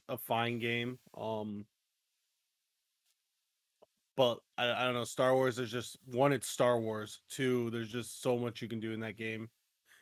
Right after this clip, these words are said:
It was one, you, at the time also, it was one of the first games with, like,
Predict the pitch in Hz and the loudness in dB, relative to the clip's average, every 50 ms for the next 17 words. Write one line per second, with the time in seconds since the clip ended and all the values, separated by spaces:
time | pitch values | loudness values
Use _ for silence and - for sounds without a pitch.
0 | _ _ - 139 143 123 151 160 151 - - 143 143 147 - - 135 - - 156 | _ _ 2 2 2 4 4 2 2 0 -2 -2 -2 -2 -2 -4 -8 -2 6 6
1 | 160 175 180 165 - 165 165 160 156 143 131 135 135 135 - 160 156 156 175 170 | 6 8 6 4 6 8 8 8 8 6 6 6 6 6 6 6 6 6 6 4
2 | - _ _ - - - _ - 139 131 156 151 147 135 113 - - 147 151 151 | 0 _ _ -20 -20 -6 _ -2 2 4 4 4 4 4 0 0 4 4 4 4
3 | - - 120 131 131 131 135 139 123 135 117 127 123 120 113 | 2 -2 0 2 2 4 2 2 0 -4 -4 -2 -2 -2 -4